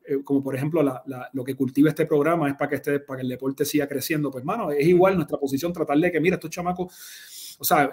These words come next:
Speaker 1: eh, qué, qué importante es que nosotros podamos convocar a un chamaco joven y que ese chamaco joven, eh, tenga, esté en plataformas como la de ustedes, para que ese chamaco lo, nos entrevisten y todo el mundo lo vea,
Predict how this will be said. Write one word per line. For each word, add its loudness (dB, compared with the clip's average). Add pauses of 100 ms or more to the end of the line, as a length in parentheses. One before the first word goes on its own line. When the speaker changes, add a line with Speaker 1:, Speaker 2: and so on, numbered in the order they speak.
Speaker 1:
eh, -12
qué, 2
qué 6
importante 6
es 6
que 2
nosotros 4
podamos 4
convocar 2
a 6
un 4
chamaco 2
joven 10
y 6
que -4
ese -4
chamaco 0
joven, 4 (120)
eh, -6
tenga, 0
esté -2
en -2
plataformas 0
como -2
la 2
de -2
ustedes, 2
para -4
que -6
ese -4
chamaco 2
lo, 6
nos 0
entrevisten 4
y 4
todo 4
el 4
mundo 4
lo 8
vea, 6